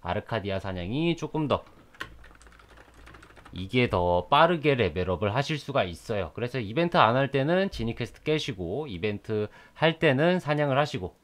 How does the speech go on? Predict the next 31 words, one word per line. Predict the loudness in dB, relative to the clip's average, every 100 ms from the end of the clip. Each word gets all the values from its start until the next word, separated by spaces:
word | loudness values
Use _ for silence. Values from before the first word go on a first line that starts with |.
| _ _
이렇게 | -10 -10 -8 -8
이해를 | -6 -4 -2
하시면 | -4 -4 -8
될 | -8
것 | -6 -6
같습니다. | -6 -6 -8 -10 -12 _ _ _ _ 0
다음에 | 6 6 6
스탯 | 0 0 -2 0
찍는 | 0 0 2
방법, | 2 0
이거 | -2 -4
초보자분들이 | -4 -2 4 6 6 2 0
굉장히 | 0 0 2 2
어려워하는데 | 2 2 6 6 6 2 0 0
그냥 | -2 -4 -4
간단하게 | -4 4 6 6 0
설명드릴게요. | -4 -2 -2 -4 -4 -6 -4 -4 -2
이거는 | -4 -4 -4 -4 -6
그렇게 | -6 -4 -2 -2
중요하지 | -2 2 4 4
않습니다, | 2 0 -2 -2
육성할 | -6 -4 -4 -2
때. | -4
사실 | -2 0 2 0 -4 -16 -20 -2
대충 | -2 2 2 2
찍어도 | 0 0 2 0 0 -2
이제 | -4 -8
초보자 | -6 -4 -2 6 10 10
아이템을 | 8 4 -2 -4
주기 | -4 -6 -4
때문에 | -2 -2 0 -2 -4